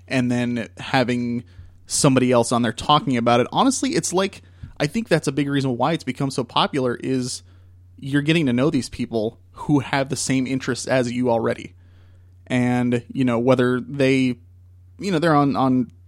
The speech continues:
your screen and stuff, they, they obviously don't know you for the <laughs> most part, um, unless you're commenting and, and, and they're commenting back and that kind of stuff. But it's like,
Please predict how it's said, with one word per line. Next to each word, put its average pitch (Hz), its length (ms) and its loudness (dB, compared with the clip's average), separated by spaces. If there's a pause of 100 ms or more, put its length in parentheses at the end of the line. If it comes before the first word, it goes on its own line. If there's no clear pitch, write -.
(260)
your 131 360 0
screen 131 420 0
and 120 100 -2
stuff, 110 320 0
they, 120 180 2
they 117 120 0
obviously 120 340 0
don't 120 240 -2
know 120 140 0
you 123 500 0
for 143 120 -4
the 127 80 -2
<laughs> - 0 -
most 127 300 -2
part, 120 320 4 (420)
um, 117 280 2
unless 120 280 0
you're 117 100 -2
commenting 120 600 0
and, 113 140 -2
and, 113 260 -4
and 110 280 -4
they're 104 120 -4
commenting 120 500 0
back 113 220 0
and 120 80 -2
that 123 120 -4
kind 113 120 -4
of 110 60 -6
stuff. 113 260 -2 (880)
But 180 140 8
it's 180 140 -2
like, 190 240 0